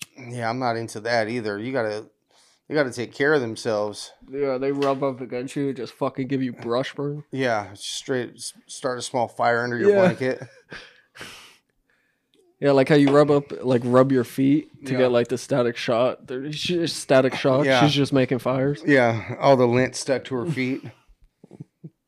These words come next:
Speaker 1: Yeah, that's a no-go. But, I mean,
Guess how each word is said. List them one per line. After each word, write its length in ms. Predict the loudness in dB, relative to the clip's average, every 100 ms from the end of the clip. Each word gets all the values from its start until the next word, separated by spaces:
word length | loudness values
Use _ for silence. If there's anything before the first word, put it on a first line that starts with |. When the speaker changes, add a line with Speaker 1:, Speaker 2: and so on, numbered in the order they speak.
| _ -20 -20 _ _ -6
Speaker 1:
Yeah, 380 | -2 0 -2 -4
that's 220 | -6 -4
a 60 | -2
no-go. 580 | -2 -2 0 0 -2 -6 -20 -20 -20 -20 -14 0
But, 140 | 2
I 80 | 4
mean, 340 | 2 0 -2